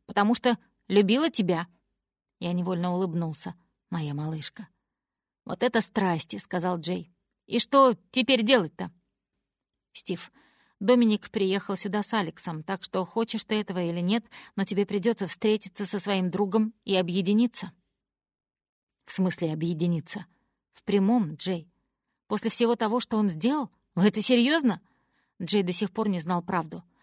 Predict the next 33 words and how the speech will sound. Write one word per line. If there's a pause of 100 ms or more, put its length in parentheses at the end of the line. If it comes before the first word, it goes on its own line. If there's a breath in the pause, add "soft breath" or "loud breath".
(120)
В
тот
вечер
я
решил
раскрыть
все
карты. (460)
Я
рассказал
про
тайну
Глории,
которую
она (500 soft breath)
скрывала
от
своих
родных
и
друзей (400 soft breath)
пятьдесят
дней. (1160)
Про
то,
как
Алекс
все
узнал
и
решил
ее
спасти.